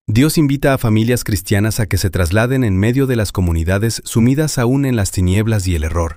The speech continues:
a fin de trabajar para el maestro con tacto y perseverancia. Se necesita renunciamiento para responder a tales llamados.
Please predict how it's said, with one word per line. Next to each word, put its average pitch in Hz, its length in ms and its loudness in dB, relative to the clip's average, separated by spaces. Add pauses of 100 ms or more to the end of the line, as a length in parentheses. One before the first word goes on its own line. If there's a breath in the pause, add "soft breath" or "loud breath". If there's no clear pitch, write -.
(120)
a 117 100 0
fin 165 180 0
de 170 100 2
trabajar 113 440 -2
para 110 180 0
el 92 80 2
maestro 98 440 -2
con 87 200 -2
tacto 127 280 -2
y 123 60 2
perseverancia. 82 800 -4 (300)
Se 110 160 2
necesita 101 500 0
renunciamiento 110 840 0
para 87 180 0
responder 87 500 -2
a 87 60 0
tales 82 300 -2
llamados. 76 560 -6